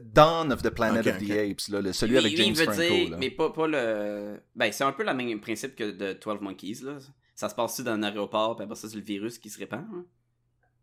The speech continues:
Speaker 1: Hey, je me souviens plus pas en tout de Twelve Monkeys, honnêtement, là. Je me
Speaker 3: Avec,
Speaker 1: souviens de
Speaker 3: euh,
Speaker 1: Brad Pitt puis Bruce Willis, that's it, là.
Speaker 3: Ouais, puis Bruce Willis, il arrêtait pas d'halluciner une scène, en tout cas. Puis c'est quoi de show de télé ?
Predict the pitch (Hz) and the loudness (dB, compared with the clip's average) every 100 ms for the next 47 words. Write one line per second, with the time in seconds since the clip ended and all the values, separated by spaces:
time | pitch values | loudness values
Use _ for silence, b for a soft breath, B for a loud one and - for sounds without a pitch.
0 | _ _ - 123 110 190 - 104 - - | _ _ -8 -8 -6 -8 -8 -8 -10 -8
1 | 170 156 - 127 78 85 78 71 71 69 | -8 -6 -8 -10 -8 -8 -6 -8 -14 -14
2 | 92 85 69 71 - 104 135 127 - - | -14 -12 -12 -12 -12 -14 -14 -20 -20 -6
3 | 107 104 123 117 113 98 - 143 - 123 | -2 2 4 6 6 6 2 0 0 0
4 | 117 107 117 110 101 90 71 - 90 82 | 0 2 0 0 -2 -4 -4 -6 -6 -8
5 | 69 - 110 123 147 170 156 - 117 113 | -12 -10 -2 2 4 4 2 0 -4 -2
6 | 117 113 131 - 127 151 165 127 110 123 | -4 -4 -4 -2 0 0 0 -2 -2 -2
7 | 139 135 120 113 - 127 139 127 104 135 | 2 2 2 0 -2 0 2 2 0 -4
8 | 139 123 - - - - - 220 208 214 | -4 -6 -10 -18 -20 -10 4 8 8 8
9 | - 170 165 151 - | 6 4 6 6 6